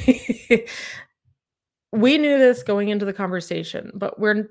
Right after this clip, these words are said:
probably not going to see a housing market crash. Um, if, if we look back, you know,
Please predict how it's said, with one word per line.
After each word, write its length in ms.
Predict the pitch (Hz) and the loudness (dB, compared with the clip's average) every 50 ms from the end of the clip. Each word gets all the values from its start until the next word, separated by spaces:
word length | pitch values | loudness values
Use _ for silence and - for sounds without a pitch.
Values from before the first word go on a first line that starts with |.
| _ _ | _ _
probably 640 | - - - 220 214 220 233 254 262 262 302 311 294 | -20 -8 -2 0 0 2 2 0 -2 -2 -2 -2 -2
not 380 | 247 208 180 185 196 - - - | -2 -2 0 -2 -2 -4 -6 -6
going 240 | 185 180 180 180 | -6 -4 -4 -4
to 100 | 170 180 | -6 -6
see 420 | 170 - - - 170 165 165 165 - - | -6 -8 -8 -8 -8 -8 -8 -8 -8 -8
a 140 | - 170 165 | -8 -8 -8
housing 400 | 170 170 170 170 165 165 165 165 | -6 -6 -6 -6 -6 -6 -4 -6
market 360 | 160 160 165 - - - - | -6 -8 -8 -10 -14 -14 -16
crash. 600 | - - - - - - 190 - - - - - _ _ - - - - - - _ _ - | -12 -8 -6 -6 -6 -8 -12 -18 -18 -18 -18 -20 _ _ -20 -20 -20 -20 -20 -20 _ _ -8
Um, 500 | 180 170 165 160 160 156 156 156 160 165 _ _ - - _ _ - | -6 -4 -4 -4 -4 -6 -8 -10 -12 -14 _ _ -20 -20 _ _ -4
if, 380 | 196 185 175 170 - - - - _ _ _ _ _ _ - | -4 -4 -4 -6 -10 -20 -20 -20 _ _ _ _ _ _ -8
if 160 | 190 180 165 | -8 -6 -4
we 100 | 185 185 | -4 -2
look 260 | 185 196 202 202 - - | -2 -2 -2 -4 -4 -2
back, 460 | 185 180 175 175 170 170 - - - - - | 0 2 2 2 0 -2 -8 -20 -20 -14 -8
you 120 | 196 175 170 | -6 -6 -6
know, 320 | 170 170 165 165 180 | -4 -6 -6 -6 -8